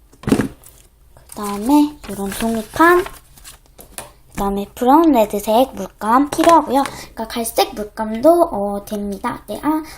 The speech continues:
갈색 물감이면, 어, 어느, 어느 브랜드 물감이든 오케이고요. 그 다음에 제가 짜장면 만들려고 미리 이렇게 준비해놓은 게 있어요. 토핑들.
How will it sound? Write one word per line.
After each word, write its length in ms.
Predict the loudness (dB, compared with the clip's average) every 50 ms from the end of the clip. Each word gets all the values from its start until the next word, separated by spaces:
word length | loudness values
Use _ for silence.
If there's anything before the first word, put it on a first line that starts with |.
| -20 _
갈색 380 | -14 -12 -6 -2 0 0 0 0
물감이면, 840 | -4 -12 -14 -12 -12 -10 -8 -4 0 0 0 2 2 0 0 -2 -4
어, 360 | -4 -4 -4 -4 -4 -6 -6 -6
어느, 440 | -8 -6 -6 -6 -6 -6 -8 -10 -12 -14 -18 -20 -20 -20 _ -10
어느 680 | -8 -6 -6 -4 -4 -6 -6 -6 -6 -6 -6 -8 -10 -10
브랜드 380 | -12 -10 -8 -8 -6 -6 -6
물감이든 680 | -8 -8 -10 -10 -8 -8 -8 -8 -8 -8 -10 -10 -8 -10
오케이고요. 800 | -10 -12 -4 0 0 0 0 0 0 2 4 4 4 2 -2 -10 _ _
그 680 | -20 -20 -20 _ _ -16 -12 -12 -12 -12 -14 -20 -20 -18
다음에 360 | -18 -16 -16 -16 -16 -16 -16 -18 -10 -4 0 0 0 0 -2 -4 -6 -12 -18 -20 -20 -20 -20 -20 -20 -20 -20 -20 -20 -20 -12 -6 -6 -6 -6
제가 260 | -6 -8 -10 -10 -2 2
짜장면 480 | 4 6 6 6 4 4 4 4 4
만들려고 880 | 2 0 -2 -4 -4 -2 0 2 2 2 0 2 2 4 4 4 2
미리 460 | 0 -8 -10 -10 -8 -4 -4 -2 -2 -4
이렇게 440 | -6 -12 -20 -20 -20 -20 -20 -20 -20 -20 -20 -20 -20 -20 -20 -20 -20 -18 -12 -10 -10 -10 -10 -10
준비해놓은 1080 | -8 -8 -6 -6 -6 -4 0 0 2 2 2 0 -2 -2 -4 -4 -4 -4 -6 -8 -10 -14 _ -20 -20 -20 -20 -20 -20 _ _ _ _ _ _ -18 -14
게 80 | -12
있어요. 440 | -10 -10 -10 -8 -6 -6 -4 -4 -4 -4
토핑들. 840 | -8 -14 _ _ 2 4 4 4 4 4 4 4 6 6 4 4 0